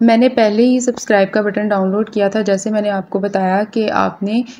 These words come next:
किस तरह से YouTube से ग्रीन स्क्रीन को डाउनलोड करना है या किस तरह से आपने अपना लोअर थर्ड डाउनलोड करना है। इसी तरीके से मैंने सब्सक्राइब का बटन भी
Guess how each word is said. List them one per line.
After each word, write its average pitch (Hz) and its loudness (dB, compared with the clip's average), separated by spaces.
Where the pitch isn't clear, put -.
किस 226 -2
तरह 220 0
से 226 0
YouTube 208 -2
से 220 0
ग्रीन 208 0
स्क्रीन 226 -2
को 220 0
डाउनलोड 202 0
करना 202 -2
है 214 0
या 220 -2
किस 214 -6
तरह 214 0
से 220 -4
आपने 196 -2
अपना 202 -2
लोअर 196 0
थर्ड 196 0
डाउनलोड 190 -2
करना 202 -2
है। 220 -2
इसी 220 -2
तरीके 208 0
से 220 -4
मैंने 202 0
सब्सक्राइब 208 0
का 233 0
बटन 208 -2
भी 220 2